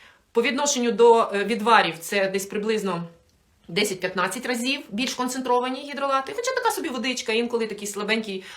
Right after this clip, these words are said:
аромат, прозора, така незрозуміла. Да? Десять-п'ятнадцять разів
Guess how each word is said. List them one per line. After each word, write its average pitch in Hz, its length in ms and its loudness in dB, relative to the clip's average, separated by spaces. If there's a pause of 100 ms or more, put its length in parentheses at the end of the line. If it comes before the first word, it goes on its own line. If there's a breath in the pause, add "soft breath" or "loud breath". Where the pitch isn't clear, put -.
аромат, 185 640 0
прозора, 196 440 0
така 175 180 -4
незрозуміла. 208 760 -4
Да? 254 200 -2 (360 loud breath)
Десять-п'ятнадцять 285 720 0
разів 240 340 0